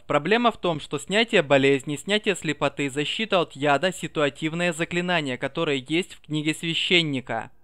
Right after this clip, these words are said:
Вы видели, какие заклинания мы брали в книгу, поэтому хирургу все равно придется взять способность насыщения, даже несмотря на то, что у него есть насыщенное целебное средство.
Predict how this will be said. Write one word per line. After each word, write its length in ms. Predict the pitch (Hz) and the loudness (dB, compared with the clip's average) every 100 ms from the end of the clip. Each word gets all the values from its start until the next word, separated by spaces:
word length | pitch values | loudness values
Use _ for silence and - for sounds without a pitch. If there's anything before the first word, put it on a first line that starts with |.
| - | -20
Вы 240 | 127 202 | 2 4
видели, 360 | 214 233 233 202 | 4 2 2 2
какие 280 | 170 156 202 | 2 0 0
заклинания 600 | 170 165 165 170 202 196 | 0 -2 0 0 0 0
мы 120 | 156 | -2
брали 300 | 147 156 170 | 2 2 2
в 60 | - | -4
книгу, 340 | - 170 135 | -4 -4 -2
поэтому 420 | 127 170 196 180 | 2 2 2 -4
хирургу 440 | 151 170 214 214 170 | -4 -2 -2 -4 -4
все 180 | - | 0
равно 260 | 170 147 190 | 0 0 -4
придется 480 | 175 151 160 151 143 | -4 -2 -2 -2 -4
взять 300 | 131 165 - | 0 0 0
способность 600 | - 147 165 160 151 - | -4 -4 -4 -4 -6 -6
насыщения, 680 | 151 151 127 - 175 214 196 | -10 -8 -6 -2 0 2 2
даже 260 | 165 156 | 2 0
несмотря 460 | 156 147 156 156 151 | -4 -6 -6 -4 -2
на 100 | 143 | -4
то, 160 | 180 | -4
что 180 | 196 190 | -4 -4
у 40 | 160 | -2
него 300 | 151 135 156 | -2 0 2
есть 300 | 175 190 156 | 2 0 -2
насыщенное 680 | 139 160 170 - 208 196 | -4 -4 -4 -2 0 0
целебное 560 | - 143 143 147 156 156 | 0 0 0 0 -2 -4
средство. 720 | - 160 135 - - - | 0 2 2 -2 -10 -10